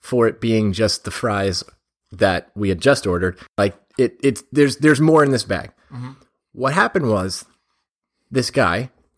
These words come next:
Speaker 1: got so confused by what Rodney was saying that, well, all Rodney was trying to say is, "I'm ordering fries, but also,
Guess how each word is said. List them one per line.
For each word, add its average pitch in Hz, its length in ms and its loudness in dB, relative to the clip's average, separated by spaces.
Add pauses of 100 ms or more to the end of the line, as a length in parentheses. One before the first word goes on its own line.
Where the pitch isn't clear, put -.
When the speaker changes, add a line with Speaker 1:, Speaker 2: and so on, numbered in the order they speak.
(500)
Speaker 1:
got 123 180 -4
so 202 200 2
confused 170 380 0
by 127 80 4
what 113 160 0
Rodney 113 260 -2
was 101 140 -6
saying 98 400 -6 (960)
that, 120 440 -4
well, 135 160 -4
all 214 140 2
Rodney 170 220 2
was 135 120 -2
trying 131 180 -2
to 117 60 -4
say 117 180 -2
is, 104 180 -4
"I'm 113 160 -8
ordering 147 360 2
fries, 101 460 -4 (320)
but - 180 -4
also, 95 560 0